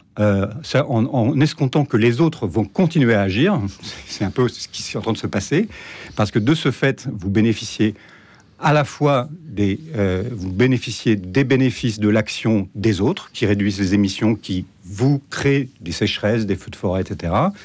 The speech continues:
sans avoir à en payer le, le prix. Donc, le, il y a, il y a cette tension toujours sur la question de l'atténuation. C'est pour ça que la négociation climatique est quelque chose de tendu. C'est que ce,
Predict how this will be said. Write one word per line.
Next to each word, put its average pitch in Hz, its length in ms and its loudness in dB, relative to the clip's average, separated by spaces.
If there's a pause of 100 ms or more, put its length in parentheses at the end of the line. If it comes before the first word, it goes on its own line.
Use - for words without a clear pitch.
(400)
sans 151 260 0
avoir 127 300 2
à - 20 2
en 98 140 0
payer 104 280 -2
le, 113 200 0
le 110 100 2
prix. 160 240 0 (380)
Donc, 104 180 -2
le, 95 280 0 (340)
il 117 80 -8
y - 20 -8
a, - 40 -8
il 143 60 -6
y 123 40 4
a 117 40 2
cette 156 220 0
tension 160 400 2
toujours 123 460 0
sur - 140 -4
la 90 160 0
question - 240 -8
de 104 60 2
l'atténuation. 101 500 0
C'est 156 100 -6
pour - 120 -6
ça 107 160 0
que 104 100 -6
la 87 60 -4
négociation 92 480 -4
climatique 101 400 0
est 104 80 -4
quelque - 60 -12
chose 107 120 -6
de 87 100 -4
tendu. 127 380 2 (500)
C'est - 180 -4
que 143 220 0
ce, - 200 -8